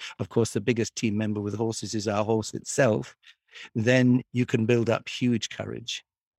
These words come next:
Uh, and w-, th-, every single person listening to this will think of times when, by working with a team member,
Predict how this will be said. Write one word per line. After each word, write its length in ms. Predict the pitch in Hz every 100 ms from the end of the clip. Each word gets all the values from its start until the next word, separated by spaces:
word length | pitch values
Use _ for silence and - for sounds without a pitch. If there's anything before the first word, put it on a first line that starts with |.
| _ _ _ 113
Uh, 640 | 113 117 120 123 - - - - -
and 340 | - 107 110
w-, 180 | 117 117 110 -
th-, 260 | - 104 -
every 240 | 120 117
single 280 | - 110 110
person 380 | - 117 - 104
listening 380 | 127 - 107
to 120 | 95 104
this 320 | 104 101 - - - - -
will 80 |
think 240 | 107 120 104
of 100 | 110
times 500 | 123 113 113 104 -
when, 360 | 113 110 107 - - - -
by 160 | 107
working 480 | 113 123 120 120 107
with 120 | 110
a 60 | 117
team 380 | - 135 110 113
member, 500 | 131 117 98 113